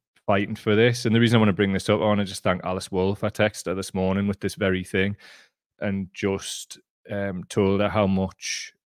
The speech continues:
um, her support back then meant to me. 'Cause what yous might not realize is, like, without her, I wouldn't be here now. And I don't just mean, like, doing this. I mean, quite possibly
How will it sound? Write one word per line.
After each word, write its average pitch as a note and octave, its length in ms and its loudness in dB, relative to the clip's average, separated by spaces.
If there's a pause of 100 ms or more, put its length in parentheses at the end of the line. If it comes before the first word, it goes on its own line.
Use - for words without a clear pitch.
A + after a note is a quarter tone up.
um, F2+ 540 -4 (720)
her A2 120 6
support A2 520 2
back G#2 280 4
then G2+ 540 2
meant G2 300 -2
to G2 120 -8
me. G#2 300 -4 (540)
'Cause A#2+ 280 4
what D3 240 2
yous C#3 140 0
might C3 140 4
not A#2 160 -2
realize B2 460 2
is, G2+ 320 -4
like, G#2+ 220 -4
without A2+ 420 2 (680)
her, A2 540 4 (320)
I G#2+ 120 6
wouldn't G#2 520 0
be A2 120 -6
here G2+ 240 0
now. G2+ 440 -4 (120)
And G#2+ 80 2
I A2 40 4
don't A#2 180 4
just G#2 140 -4
mean, G#2+ 180 2
like, G2+ 260 -2
doing G#2+ 360 2
this. - 480 -10 (540)
I B2 40 -4
mean, A2+ 220 6
quite G#2+ 300 2
possibly G2 800 0